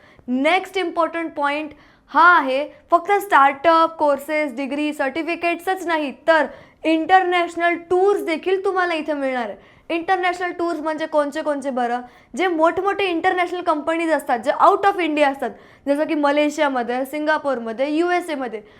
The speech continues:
So तुम्हाला अशा बाहेरच्या देशांमध्ये इंटरनॅशनल टूर्स,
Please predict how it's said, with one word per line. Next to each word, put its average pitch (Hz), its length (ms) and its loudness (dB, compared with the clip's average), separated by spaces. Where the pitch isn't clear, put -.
So 330 80 -4
तुम्हाला 359 460 4
अशा 294 320 4
बाहेरच्या 311 640 4
देशांमध्ये 294 680 -2
इंटरनॅशनल 339 800 2
टूर्स, 339 520 -2